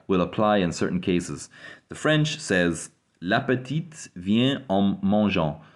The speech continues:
And this maxim holds true when parodied into, "L'idée vient en parlant." And so that French means, "Appetite comes from eating." And,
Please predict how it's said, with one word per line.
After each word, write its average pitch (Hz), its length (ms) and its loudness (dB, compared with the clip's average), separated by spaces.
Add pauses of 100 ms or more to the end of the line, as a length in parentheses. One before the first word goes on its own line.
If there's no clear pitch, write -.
(920)
And 101 240 0
this 127 240 2
maxim 107 440 0
holds 98 360 2
true 110 460 2 (140)
when 90 360 2 (140)
parodied 98 540 2
into, 95 600 0 (360)
"L'idée 110 760 0
vient 104 640 0
en 90 200 2
parlant." 87 480 0 (300)
And 95 200 0
so 101 160 0
that 123 180 2
French 113 300 0
means, 95 380 0 (260)
"Appetite 127 500 0
comes 117 640 0
from 95 240 0
eating." 123 560 0 (1080)
And, 92 600 0